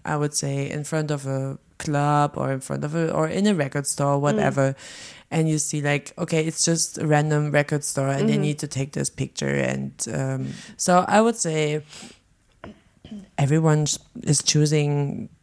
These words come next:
Speaker 1: their travel style themselves. And
Speaker 2: Mm-hmm.
Speaker 1: it's, uh,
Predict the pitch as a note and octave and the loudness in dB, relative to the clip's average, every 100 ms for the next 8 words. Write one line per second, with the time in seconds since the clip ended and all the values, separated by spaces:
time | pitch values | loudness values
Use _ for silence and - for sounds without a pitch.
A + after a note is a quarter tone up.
0 | _ D#3+ D3+ D3+ - - - - D3 D3 | _ 2 4 2 0 -8 -12 2 4 6
1 | C#3+ - D3+ C#3+ D3 C#3+ - C#3+ C#3+ D3 | 2 2 0 2 0 0 2 2 2 2
2 | C#3+ C#3+ C#3+ - D#3+ - - - | 2 2 2 -2 0 0 0 -4